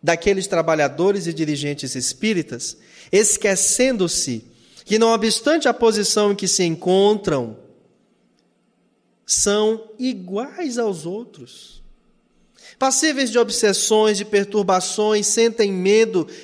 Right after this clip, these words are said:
e, e são merecedores cada vez que assumem uma posição maior, de coordenador pra diretor, de diretor pra presidente do centro, de presidente do centro pra presidente da,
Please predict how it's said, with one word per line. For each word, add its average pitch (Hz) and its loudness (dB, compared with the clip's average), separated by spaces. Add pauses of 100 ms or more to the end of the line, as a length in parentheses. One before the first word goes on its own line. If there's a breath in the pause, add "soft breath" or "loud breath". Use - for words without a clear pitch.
e, 220 -6
e - -2
são 240 2
merecedores 233 2
cada 214 0
vez 277 0
que - -2
assumem 269 -2
uma 233 4
posição 226 2
maior, 196 4 (220 loud breath)
de 190 -2
coordenador 208 2
pra 208 0
diretor, 190 0
de 202 -6
diretor 208 0
pra 226 -2
presidente 214 -6
do 190 -8
centro, 226 -6
de 202 -10
presidente 220 -4
do 214 -10
centro 254 -6
pra 247 -4
presidente 214 -6
da, 190 -4